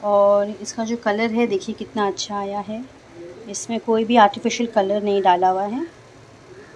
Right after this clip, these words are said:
अस्सलाम वालेकुम फ्रेंड्स, welcome back to my channel। अ, तो फ्रेंड्स, अ, आज थोड़ी इमरजेंसी हो गई है। अ, फ़रहीन जो है मेरी भाभी, आपने उनको मेरे व्लॉग में देखा ही होगा।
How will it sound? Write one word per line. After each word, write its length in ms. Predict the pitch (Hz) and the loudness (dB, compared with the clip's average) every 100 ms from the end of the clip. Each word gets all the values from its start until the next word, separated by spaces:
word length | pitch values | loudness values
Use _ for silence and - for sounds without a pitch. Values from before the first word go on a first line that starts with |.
| 359 339 349 - - | -16 -16 -16 -18 -14
अस्सलाम 300 | 285 285 254 | -12 -6 -6
वालेकुम 360 | 247 247 247 233 | -8 -12 -14 -12
फ्रेंड्स, 420 | 233 214 214 - - - | -8 -8 -10 -16 -16 -10
welcome 240 | 208 233 226 | -8 -6 -4
back 240 | 233 247 | -4 -6
to 60 | 226 | -6
my 120 | 214 | -6
channel। 360 | 220 190 196 202 - - - - - 220 | -6 -8 -8 -10 -14 -18 -20 -20 -18 -14
अ, 120 | 208 208 | -12 -6
तो 80 | 254 | -6
फ्रेंड्स, 440 | 262 254 269 262 | -2 -2 -2 0
अ, 40 | 254 | 0
आज 480 | 220 208 220 233 - 262 | 2 0 0 0 -2 -6
थोड़ी 180 | 247 | -4
इमरजेंसी 580 | 247 208 214 233 220 262 | -4 -4 -6 -6 -8 -6
हो 140 | 233 202 | -6 -6
गई 180 | 233 | -8
है। 320 | 233 226 240 254 - - - 208 | -6 -4 -4 -8 -14 -18 -14 -8
अ, 140 | 202 | -8
फ़रहीन 560 | 202 233 214 277 277 254 | -4 -4 0 2 2 0
जो 160 | 247 | -6
है 200 | 233 233 | -4 -4
मेरी 200 | 233 220 | -4 -6
भाभी, 440 | 214 208 185 240 277 | -4 -6 -4 -8 -6
आपने 400 | 202 202 214 220 214 - - | -6 -6 -6 -6 -8 -10 -12
उनको 240 | 208 208 226 | -10 -6 -6
मेरे 240 | 214 226 | -4 -4
व्लॉग 280 | 208 196 190 | -2 -2 -2
में 140 | 220 | -6
देखा 240 | 190 175 208 | -8 -8 -6
ही 100 | 226 | -6
होगा। 280 | 185 214 | -8 -10